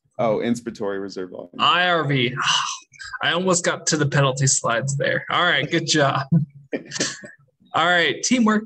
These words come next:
Speaker 2: All right, Kara, you ready? No, you are. You're totally ready.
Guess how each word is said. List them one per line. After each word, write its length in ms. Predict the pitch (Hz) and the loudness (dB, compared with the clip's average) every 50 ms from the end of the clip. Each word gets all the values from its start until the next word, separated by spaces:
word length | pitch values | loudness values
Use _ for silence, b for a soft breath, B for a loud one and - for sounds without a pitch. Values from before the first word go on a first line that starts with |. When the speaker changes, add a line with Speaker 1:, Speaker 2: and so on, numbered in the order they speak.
| - - | -2 -2
Speaker 2:
All 80 | - 170 | 0 2
right, 140 | 185 175 175 - | 2 2 0 -2
Kara, 240 | - - 202 196 175 | 0 2 2 4 4
you 120 | 170 160 165 | 4 4 4
ready? 300 | 170 185 196 190 - _ _ _ _ _ _ _ - - _ _ _ _ _ _ _ _ _ _ _ _ _ _ _ _ _ _ _ _ _ _ _ | 2 2 0 -4 -8 _ _ _ _ _ _ _ -20 -20 _ _ _ _ _ _ _ _ _ _ _ _ _ _ _ _ _ _ _ _ _ _ _
No, 280 | 170 180 202 233 247 - | 2 4 4 2 0 0
you 220 | - 180 190 214 196 | 0 2 4 4 4
are. 460 | 170 151 147 147 151 156 156 - - _ _ _ _ _ _ _ _ _ _ | 4 4 4 2 2 2 -2 -4 -8 _ _ _ _ _ _ _ _ _ _
You're 120 | - 156 147 | 0 0 0
totally 360 | - - 165 160 156 151 151 | 2 0 0 2 2 2 4
ready. 380 | 147 139 131 131 139 139 - | 4 4 2 2 -2 -6 -8